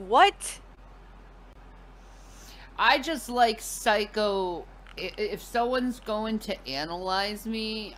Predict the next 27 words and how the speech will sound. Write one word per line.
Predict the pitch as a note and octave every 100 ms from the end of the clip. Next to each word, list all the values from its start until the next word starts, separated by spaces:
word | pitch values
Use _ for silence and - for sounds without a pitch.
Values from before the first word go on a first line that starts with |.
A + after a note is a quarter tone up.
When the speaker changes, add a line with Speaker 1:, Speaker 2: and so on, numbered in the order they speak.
| -
Speaker 2:
I, | D#3+ E3+
I | - F3
wanna | F#3 F#3+ F#3 F#3+
make | F#3 F3+
sure | E3+ - F3+ F3 F3+
that | E3+ D#3+
I | D3 - -
pay | E3+ D3+ E3
for | E3+ G3
them | F#3+ G3 G#3
to | -
psychoanalyze | G3+ G#3+ G#3+ - B3 A3+ G#3+ G#3 G3+ G#3 G#3 G#3
me. | G#3+ G#3 G#3+ A3+ - - - - - -
'Cause | E3
like | F3 F3
I | D#3+ D#3+
said, | - G3+ D#3+
it's | D#3
not | F#3 F3
very | D#3 E3+ D3+
ethical | D#3 E3+ E3 E3+ - E3 D#3
to | -
psychoanalyze | D3+ E3+ D#3+ D3+ D3 C#3+ C#3+ C#3 C3 B2+
a | A#2+
person | - C#3 C3 - B2+ B2 A#2+
that's | B2 A#2+ C3+
not | C3+ C#3